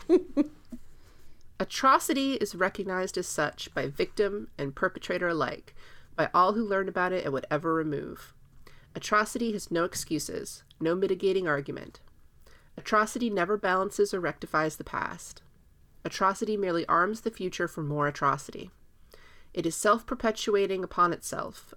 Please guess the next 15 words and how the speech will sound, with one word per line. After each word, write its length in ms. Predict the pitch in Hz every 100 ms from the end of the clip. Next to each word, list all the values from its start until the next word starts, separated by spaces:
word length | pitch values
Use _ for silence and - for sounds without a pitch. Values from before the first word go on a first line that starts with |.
| -
a 60 | 165
barbarous 580 | 147 165 180 185 190 -
form 260 | 180 170
of 120 | 170
incest. 640 | - 139 - - 185 - - - - - - - -
Whoever 340 | - 202 208 254
commits 380 | - 240 233
atrocity 640 | 233 - 202 190 214 196 196 - -
also 300 | 165 170 -
commits 400 | 185 180 170 -
those 260 | - 190 -
future 380 | - 254 - 147
atrocities 800 | 143 147 139 - 147 139 139 -
thus 220 | - 135 -
bred." 380 | - - -